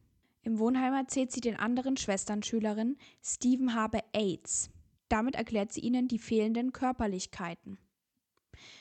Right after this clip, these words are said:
Er merkt, dass es so nicht weitergehen kann. Die Situation macht ihn immer trauriger und er zeigt Anzeichen einer Depression. Er konfrontiert sie dann mit einer Trennung.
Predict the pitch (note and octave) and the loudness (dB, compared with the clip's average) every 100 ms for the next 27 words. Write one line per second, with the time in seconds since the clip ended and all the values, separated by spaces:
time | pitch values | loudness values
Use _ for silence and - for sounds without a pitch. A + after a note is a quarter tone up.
0 | - - A#3+ A#3 A3 A3 C#4+ A3 B3+ A3+ | -20 -2 2 4 4 2 0 -2 -2 -2
1 | - A#3 A3+ F#3+ G3+ A#3+ A#3 A#3+ B3 B3 | 0 0 0 0 0 -2 -2 0 0 -2
2 | B3 C#4 E4+ - - - _ - A#3 A#3+ | -2 -2 -4 -12 -20 -20 _ -2 0 2
3 | B3 A3+ - A#3+ A#3+ A3+ G3+ - A3 A3 | 2 0 0 0 2 2 0 -2 -4 -2
4 | G#3+ G#3+ - - G3 G3+ A3 A3+ A#3+ B3+ | -2 -2 -4 -2 0 0 -2 0 0 -2
5 | - _ - A3 A3 - - G#3+ G#3 A3 | -6 _ -4 0 0 -4 -4 -4 -2 -4
6 | G#3+ G3 G3+ G#3 G3+ G#3+ G3+ G3 F3+ - | -2 -2 -2 -4 -4 -2 -2 0 -2 -4
7 | G3+ - F3+ - - _ _ _ - - | -4 -4 -6 -8 -12 _ _ _ -20 -20
8 | - _ _ _ - A#3 C4 B3+ C4+ C4 | -20 _ _ _ -2 0 2 0 2 2
9 | D#4 - D4 A#3 A#3 B3 - G3+ G#3 - | 2 0 0 2 2 2 2 -2 -4 -4
10 | F#3+ F#3+ G#3+ D4+ | -4 -2 0 -2